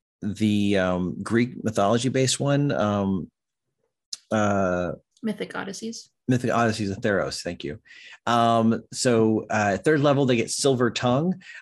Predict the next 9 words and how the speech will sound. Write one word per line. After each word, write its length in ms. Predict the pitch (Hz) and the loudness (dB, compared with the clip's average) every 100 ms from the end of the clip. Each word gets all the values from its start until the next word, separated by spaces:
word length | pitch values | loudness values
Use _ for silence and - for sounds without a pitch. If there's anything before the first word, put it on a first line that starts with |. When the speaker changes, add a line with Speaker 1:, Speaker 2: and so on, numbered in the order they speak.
| - | -4
Speaker 1:
Uh, 300 | 107 107 104 | 0 2 2
when 380 | 95 110 117 117 | 0 2 4 4
they 140 | 117 | 4
make 340 | 113 117 123 - | 4 4 0 -2
a 500 | 107 110 107 107 95 | 0 2 2 0 -2
persuasion 600 | - 104 - 120 127 135 | -6 -8 0 0 2 2
or 80 | 120 | 0
deception 500 | - - 127 123 139 | -2 0 0 0 -2
check, 360 | - 147 156 | 0 0 -2